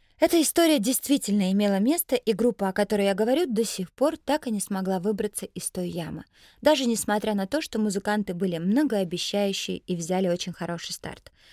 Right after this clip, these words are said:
Но никакой талант не сможет ничего делать, если по контракту ему запрещено петь свои песни, нести их на радио, выступать на больших концертных площадках без согласия продюсеров.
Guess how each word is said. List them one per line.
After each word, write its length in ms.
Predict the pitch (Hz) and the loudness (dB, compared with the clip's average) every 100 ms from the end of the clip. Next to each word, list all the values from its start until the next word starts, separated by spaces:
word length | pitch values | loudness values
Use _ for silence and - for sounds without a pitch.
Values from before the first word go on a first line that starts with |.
| - _ 247 | -20 _ 2
Но 80 | |
никакой 420 | 269 247 240 254 233 | 4 4 4 4 4
талант 560 | 196 196 196 233 247 | 4 4 2 0 -2
не 100 | 220 | -2
сможет 420 | 196 220 240 226 - | -2 -2 -2 -4 0
ничего 720 | 220 202 - 220 190 208 175 - | 2 2 -2 -2 0 0 -2 -4
делать, 480 | 180 302 330 302 - | -2 0 0 -4 -8
если 380 | 214 240 226 - | 0 2 2 -2
по 120 | - | -8
контракту 800 | - 165 165 185 214 262 - 277 _ _ - | -6 -6 -4 -2 -2 -2 -4 -4 _ _ -2
ему 260 | 247 277 | 2 4
запрещено 560 | 233 214 196 - 185 170 | 2 0 -2 -2 -2 -2
петь 280 | - 208 - | 0 0 0
свои 260 | 185 175 | -6 -6
песни, 560 | - 170 160 - 185 - - | -6 -6 -6 -10 -14 -16 -4
нести 320 | 214 233 339 | -2 0 0
их 120 | 285 185 | -2 0
на 160 | 175 | 0
радио, 320 | 196 220 190 | 2 0 0
выступать 440 | 185 - 196 262 269 | -4 -4 -2 0 0
на 100 | 196 | 0
больших 380 | 175 185 220 - | -2 -2 -4 -6
концертных 520 | 180 - 208 190 175 | -8 -4 -4 -4 -8
площадках 640 | 190 180 - 277 - 247 _ - - - | -4 -4 -2 -4 -4 -8 _ -20 -20 2
без 220 | 240 240 | 4 4
согласия 600 | - 190 180 185 185 170 | 0 -2 -2 -2 -4 -8
продюсеров. 680 | - 185 175 175 - 175 - | -6 -6 -4 -4 -6 -8 -10